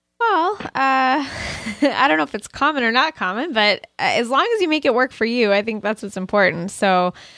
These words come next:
uh, I think as long as you're practicing, you're, you're getting good study time in for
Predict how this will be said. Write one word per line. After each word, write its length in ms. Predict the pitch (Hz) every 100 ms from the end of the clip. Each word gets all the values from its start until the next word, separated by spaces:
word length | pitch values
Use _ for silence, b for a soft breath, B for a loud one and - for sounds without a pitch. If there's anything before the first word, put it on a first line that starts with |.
| B
uh, 420 | - 196 190 180 - -
I 100 | 214
think 200 | 233 240
as 160 | 226
long 220 | 220 214
as 200 | 214 214
you're 360 | 196 185 185 180
practicing, 800 | - 202 202 220 - 190 190 185
you're, 240 | 175 170
you're 220 | - 190
getting 580 | 180 180 180 185 180 170
good 200 | 190 185
study 240 | - 185 180
time 300 | 202 185 180
in 160 | 180
for 200 | - 185